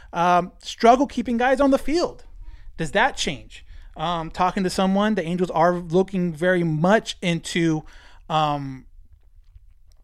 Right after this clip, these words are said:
very much into changing their staff. Whether that means people in the staff or how they do it, I'm not sure.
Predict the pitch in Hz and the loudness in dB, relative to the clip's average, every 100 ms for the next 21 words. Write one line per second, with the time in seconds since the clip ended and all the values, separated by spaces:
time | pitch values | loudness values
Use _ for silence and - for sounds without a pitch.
0 | - - - 165 202 185 202 202 - 170 | -20 -18 -4 0 2 0 -2 -4 -4 -6
1 | 165 - 160 - 175 165 165 180 160 151 | -6 -8 -8 -8 -8 -8 -6 -6 -4 -6
2 | - 160 147 - 156 156 147 147 139 - | -4 -2 -2 -2 -4 -4 -6 -8 -8 -6
3 | 196 196 190 190 190 226 214 180 180 160 | -4 -4 -4 -4 0 0 0 -2 -4 -4
4 | 147 185 202 - 151 156 151 - - 170 | -2 0 0 -2 -8 -8 -10 -8 -2 0
5 | 202 | 0